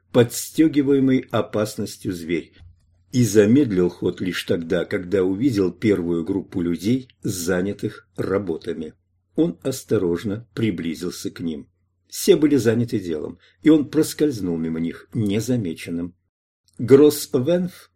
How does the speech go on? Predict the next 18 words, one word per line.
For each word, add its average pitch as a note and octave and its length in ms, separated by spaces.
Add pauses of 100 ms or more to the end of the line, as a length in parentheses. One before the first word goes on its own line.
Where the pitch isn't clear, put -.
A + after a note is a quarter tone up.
(140)
все - 260
больше G2 360
отчаивался C3 1120 (320)
в A2 140
успехе A2+ 540
своих G#2 380
поисков. - 560 (280)
Город B2+ 280
был C3 140
слишком A#2+ 540
велик. G2+ 440 (300)
Руин B2+ 400
и A#2 60
укромных A#2 500
местечек B2 580
было F2 300 (180)
значительно C#3 840
больше, F#2 560